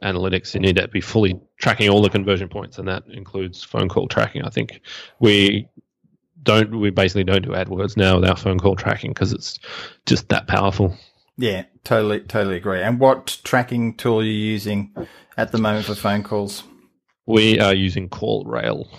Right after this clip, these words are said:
Speaker 2: Yeah, okay.
Speaker 1: So, yeah,
Speaker 2: That's
Speaker 1: there's a
Speaker 2: brilliant.
Speaker 1: bunch, but that seems to be a good ba-, gal-, balance between, um, uh, features and stability and price, 'cause it can get pretty pricey, especially when you've got hun-, I think we've got,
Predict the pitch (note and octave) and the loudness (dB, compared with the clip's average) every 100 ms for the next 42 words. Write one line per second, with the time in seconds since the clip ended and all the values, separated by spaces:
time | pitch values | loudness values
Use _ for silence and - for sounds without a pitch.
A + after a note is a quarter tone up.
0 | - - - A2+ G2 G2 - A2 - F2 | -18 -18 -14 -10 -10 -10 -12 -14 -14 -18
1 | _ _ _ _ G2+ F2 - - - A#2 | _ _ _ _ -16 -16 -18 -12 -8 -6
2 | - C3+ C#3+ A2 G2+ F#2 - G2+ _ _ | 0 4 6 6 4 2 -4 -4 _ _
3 | _ A2 A2+ - - - - - C3 B2 | _ 0 0 -2 -14 -14 -16 -6 -2 -2
4 | - A2+ A2 G#2 F#2+ - - - - - | -2 4 4 4 0 -10 -20 -20 -20 -12
5 | G2 G2+ A2 A2 G#2 G#2 G2+ G#2 G#2 G#2 | -4 0 0 2 4 4 4 2 4 2
6 | - G#2 - G#2 G2+ G2 G2+ G2 G2 F#2+ | -4 -6 -2 2 2 2 0 0 -2 -6
7 | - _ - - _ - - - _ _ | -14 _ -20 -20 _ -20 -20 -20 _ _
8 | - C3+ A#2 A#2 - - B2+ A#2 A#2+ A#2 | -8 -2 2 2 0 0 2 4 6 6
9 | G#2+ G2 - G2 G2 G2+ G2 G2 F#2+ F2+ | 4 -2 -2 0 2 4 4 4 2 0
10 | - - F#2 F#2 - - A2+ A#2 D#3+ B2 | -2 0 2 0 -4 -2 2 4 4 4
11 | - G#2+ F2+ G#2 G2+ - A#2+ B2 B2+ - | 2 -6 -8 -10 -10 -8 -10 -6 -6 -4
12 | G#2+ A2 G#2 G2+ G#2 F#2+ - G2+ - - | -2 2 2 2 2 0 0 -6 -6 -20
13 | - - _ A2+ - G#2 F#2 G2 | -20 -20 _ -4 -2 -2 2 2